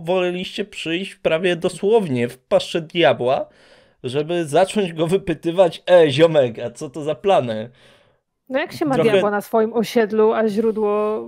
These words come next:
Speaker 2: na drugim końcu Stanów? No why not? No dobra, nie drugim
Speaker 1: Na
Speaker 2: końcu.
Speaker 1: drugim końcu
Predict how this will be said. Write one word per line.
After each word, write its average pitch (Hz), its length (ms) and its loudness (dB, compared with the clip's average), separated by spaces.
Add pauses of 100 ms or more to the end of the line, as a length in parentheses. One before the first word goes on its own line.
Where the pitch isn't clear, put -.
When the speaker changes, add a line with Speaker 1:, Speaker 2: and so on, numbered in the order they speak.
(380)
Speaker 2:
na 226 280 -6
drugim 220 320 -4
końcu 226 280 0
Stanów? 220 500 -2 (260)
No 254 180 2
why 285 100 0
not? 339 320 -2 (2500)
No 226 120 -10
dobra, 202 260 -4
nie 185 120 -8
drugim 208 300 -12
Speaker 1:
Na - 60 -6
Speaker 2:
końcu. 156 140 -4
Speaker 1:
drugim 120 320 0
końcu 120 340 -4